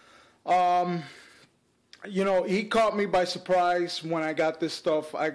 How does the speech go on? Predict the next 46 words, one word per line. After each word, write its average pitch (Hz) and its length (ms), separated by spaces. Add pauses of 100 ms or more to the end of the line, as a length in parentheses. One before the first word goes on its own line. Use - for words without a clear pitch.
I 160 120
could 160 180
not 156 220
believe 156 400
what, 151 320
what 151 160
I 147 80
got 147 200
in 143 60
the 143 80
mail, 165 640
and 139 520
these, 160 300
these 180 280
kits 185 360
are 156 140
like, 143 680 (220)
<laughs> - 160
they're 196 320
brand 220 320
new. 196 320 (580)
Uh, 151 400
I 165 100
took, 202 300 (320)
I, 175 240
I 180 140
opened 208 480
all 190 240
three 180 220
of 175 100
them 165 120
up. 160 260
I 151 100
usually 190 420
don't 185 200
open 180 260
up 160 160
kits 180 520 (200)
until 165 280
I 151 100
open 170 320
them 170 260
and, 147 380
and 147 200
build 175 240
them. 196 220